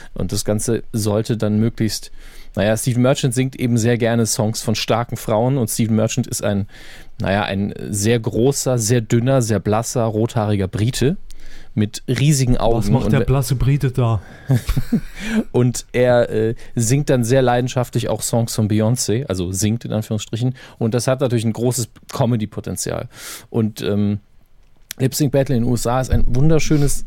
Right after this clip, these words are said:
Speaker 1: kleines, irre komprimiertes Format, äh, moderiert
Speaker 2: Mhm.
Speaker 1: von L L Cool J, äh, L L Cool J, mein Gott, meine Zunge ist heute auch wieder. Ähm,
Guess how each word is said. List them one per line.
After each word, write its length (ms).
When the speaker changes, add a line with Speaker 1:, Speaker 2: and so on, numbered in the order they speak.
Speaker 1:
kleines, 720
irre 240
komprimiertes 640
Format, 600
äh, 140
moderiert 400
Speaker 2:
Mhm. 20
Speaker 1:
von 200
L 100
L 160
Cool 160
J, 420
äh, 100
L 240
L 180
Cool 260
J, 280
mein 120
Gott, 200
meine 260
Zunge 280
ist 160
heute 140
auch 80
wieder. 180
Ähm, 400